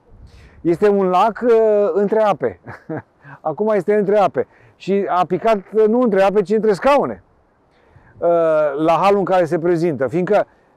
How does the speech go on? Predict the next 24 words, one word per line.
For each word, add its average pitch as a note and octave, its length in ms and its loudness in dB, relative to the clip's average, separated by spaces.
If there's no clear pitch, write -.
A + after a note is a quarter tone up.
pe A3 120 2
de A#3 180 0
o G#3 40 2
parte, G3 680 0
Apia F3 720 2
nu-l E3+ 240 0
mai F#3+ 220 2
are, A3 380 0
uh, - 100 -4
A E3+ 300 2
D F#3 60 0
S-ul, F#3+ 720 2
a D#3 40 0
trecut E3 280 -2
la G3 120 4
A F3 80 4
D D#3 140 -2
S, G3 180 -2
domeniile F3 340 -2
statului, G3+ 460 -2
care G3+ 480 0
l-au F3+ 300 2
dat, G#3 340 0
uh, G3 180 2